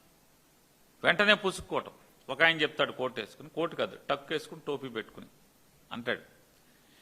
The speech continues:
"మనం అవునన్నా కాదన్నా సూక్తి ముక్తావళి, మీరు ఒప్పుకున్నా ఒప్పుకోపోయినా సారా, నకిలీ సారా బ్రాందీ కొంపులో మునిగిపోయి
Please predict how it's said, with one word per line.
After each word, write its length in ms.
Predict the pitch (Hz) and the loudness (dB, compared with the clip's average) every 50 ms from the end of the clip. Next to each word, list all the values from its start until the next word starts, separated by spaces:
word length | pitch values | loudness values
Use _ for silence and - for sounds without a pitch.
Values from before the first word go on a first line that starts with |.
| - - _ - | -20 -20 _ 0
"మనం 160 | 165 190 202 | 4 6 10
అవునన్నా 540 | 196 196 208 226 233 240 240 240 240 247 240 | 12 12 12 12 12 10 10 10 12 12 12
కాదన్నా 640 | 233 220 220 202 196 196 190 185 180 180 - - - - - - - - - _ _ _ _ - | 12 12 12 12 12 12 12 10 8 6 6 4 -2 -14 -18 -20 -20 -20 -20 _ _ _ _ -4
సూక్తి 240 | 233 247 - - 233 | -4 -4 -2 -2 -2
ముక్తావళి, 520 | 202 190 185 - - 180 160 143 120 110 - - - - - - - - - - - - | -2 -2 -4 4 8 10 10 10 8 6 0 -8 -16 -20 -20 -20 -20 -20 -20 -20 -12 -2
మీరు 220 | 185 202 220 220 220 | 2 6 10 10 10
ఒప్పుకున్నా 440 | 214 220 226 214 247 240 247 247 | 8 6 4 2 4 8 10 10
ఒప్పుకోపోయినా 760 | 240 220 202 - 208 175 214 208 196 196 190 185 175 165 147 - - - - - - - _ _ _ _ _ _ _ _ _ _ _ _ _ - - - _ _ _ _ _ _ _ _ _ _ _ _ _ _ _ - | 10 10 8 4 4 6 6 6 8 8 8 8 8 6 4 2 -4 -16 -20 -20 -20 -20 _ _ _ _ _ _ _ _ _ _ _ _ _ -20 -20 -20 _ _ _ _ _ _ _ _ _ _ _ _ _ _ _ -20
సారా, 600 | - - - 175 170 170 180 180 180 175 175 175 | -16 -2 4 6 8 10 12 12 12 12 10 8
నకిలీ 520 | 160 151 170 175 - 202 196 196 196 190 | 8 6 4 2 2 2 2 4 4 4
సారా 480 | 170 - - 175 175 180 185 180 180 180 | 4 4 8 10 12 12 12 12 12 12
బ్రాందీ 600 | 165 135 135 151 160 170 180 180 185 175 185 180 | 10 8 8 10 10 10 8 6 2 -2 -4 -4
కొంపులో 580 | 170 - 170 165 165 160 151 165 170 180 196 190 | -2 -2 -2 -2 -2 -4 -6 -2 0 0 0 0
మునిగిపోయి 760 | 165 151 160 185 190 190 202 175 190 185 180 185 220 294 | -2 -4 -4 -4 -4 -4 -4 -2 0 2 2 2 2 0